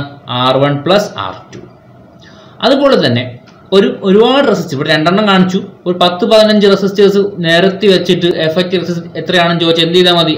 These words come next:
എല്ലാം കൂടി എന്ത് ചെയ്താൽ മതി? ആഡ് ചെയ്താൽ മതി. ഓക്കെ, ആർ വൺ പ്ലസ് ആർ ടു പ്ലസ് ആർ ത്രീ അങ്ങനെ, അങ്ങനെ ആഡ് ചെയ്ത് പോയാൽ മതി. ഇനി നമുക്ക് പാരലൽ കണക്ഷൻ്റെ കാര്യം നോക്കാം. പാരലൽ കണക്ഷൻ എന്ന് പറയുമ്പോൾ ഇവിടെ റെസിസ്റ്റേഴ്സ്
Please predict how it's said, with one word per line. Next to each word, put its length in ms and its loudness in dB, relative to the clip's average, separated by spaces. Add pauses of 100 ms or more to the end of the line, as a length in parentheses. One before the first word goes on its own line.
എല്ലാം 240 2 (120)
കൂടി 180 6
എന്ത് 120 4
ചെയ്താൽ 220 2
മതി? 160 -2 (240)
ആഡ് 160 0
ചെയ്താൽ 240 -2
മതി. 80 -12 (540)
ഓക്കെ, 220 -2
ആർ 120 0
വൺ 140 -2
പ്ലസ് 240 -4
ആർ 160 -2
ടു 100 -2
പ്ലസ് 240 -4
ആർ 160 -2
ത്രീ 140 -8
അങ്ങനെ, 200 -2
അങ്ങനെ 180 -2 (420)
ആഡ് 200 2
ചെയ്ത് 220 -2
പോയാൽ 300 0
മതി. 180 -2 (1400)
ഇനി 120 -4
നമുക്ക് 280 2
പാരലൽ 380 2
കണക്ഷൻ്റെ 420 -2
കാര്യം 240 0
നോക്കാം. 220 -14 (720)
പാരലൽ 400 4
കണക്ഷൻ 320 -2
എന്ന് 180 2
പറയുമ്പോൾ 480 0 (540)
ഇവിടെ 260 2 (760)
റെസിസ്റ്റേഴ്സ് 580 -8